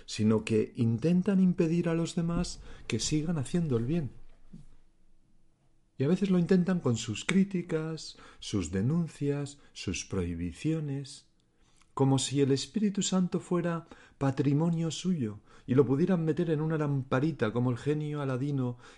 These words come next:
y llevarse la lámpara metida en uno de sus bolsillos disponible para sus necesidades. Pero el Espíritu Santo,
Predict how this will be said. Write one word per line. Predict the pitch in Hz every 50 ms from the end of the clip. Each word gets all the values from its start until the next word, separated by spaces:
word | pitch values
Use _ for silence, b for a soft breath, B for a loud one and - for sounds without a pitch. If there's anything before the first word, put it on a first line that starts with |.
| B -
y | 110
llevarse | 110 113 110 117 131 123 - - 139 127
la | 131 127
lámpara | 127 131 135 123 127 120 120 113
metida | 107 101 95 127 123 120
en | 120 117
uno | 120 120 120
de | 120
sus | 113 - 120 117
bolsillos | 110 110 104 - - 131 127 117 113 113 110 107 - - B B B B B B
disponible | 104 107 - - - 107 107 117 120 113 113 120
para | - 113 107 110
sus | 107 - 117 104 -
necesidades. | 110 98 98 107 90 92 101 101 110 107 104 101 101 - - - - - - - - - - - - - - - - - - _ - - - _ _ _ _ _ _ _ _ _ _ _ _ _ _ _
Pero | - 110 98 98 95 92 B B B B B B B B _ _ _ _ _ _ _ _ _
el | - 92 90
Espíritu | 82 - - 113 101 104 104 - 123
Santo, | 123 131 143 151 151 139 - 185